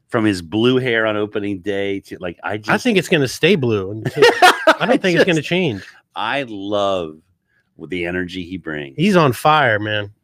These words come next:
Speaker 2: He's on fire, and his bats, his bat's on fire. His speed's on fire. His defensive skills are,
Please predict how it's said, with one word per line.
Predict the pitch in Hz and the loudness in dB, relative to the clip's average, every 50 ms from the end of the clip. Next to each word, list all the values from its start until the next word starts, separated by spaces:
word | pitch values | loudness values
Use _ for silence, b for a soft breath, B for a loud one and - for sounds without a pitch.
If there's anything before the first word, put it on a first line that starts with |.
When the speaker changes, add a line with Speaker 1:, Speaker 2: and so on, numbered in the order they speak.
| _ | _
Speaker 2:
He's | - 147 151 135 | -8 -6 -4 -2
on | 139 127 117 107 | -2 0 -2 -2
fire, | - - 131 123 117 101 92 90 - | -2 0 0 0 2 0 -2 -2 -2
and | 123 127 123 | -2 0 0
his | 113 113 | 0 -2
bats, | 107 - 139 147 156 160 - - - - _ _ - | 0 0 2 2 2 0 -2 -8 -18 -20 _ _ -10
his | 135 123 | -10 -6
bat's | 110 143 147 156 156 - - | 0 2 2 2 2 2 0
on | 160 160 156 | -2 -2 -2
fire. | - - 156 156 156 156 147 127 | -2 -2 -2 0 0 -2 -2 -4
His | 127 113 - | -6 -10 -12
speed's | - - 151 151 156 139 151 | -12 -8 -6 -6 -6 -4 -4
on | 147 147 | -4 -4
fire. | 139 - 156 156 151 156 147 | -2 0 0 2 2 2 2
His | 131 127 113 113 120 | 0 0 -2 -4 -8
defensive | 127 - 127 - - 143 147 143 - 160 147 139 | -8 -10 -8 -6 -4 -6 -6 -6 -6 -10 -12 -12
skills | - - - 160 156 151 151 139 139 | -10 -4 0 2 2 2 2 0 -2
are, | 139 127 131 120 | -4 -4 -4 -8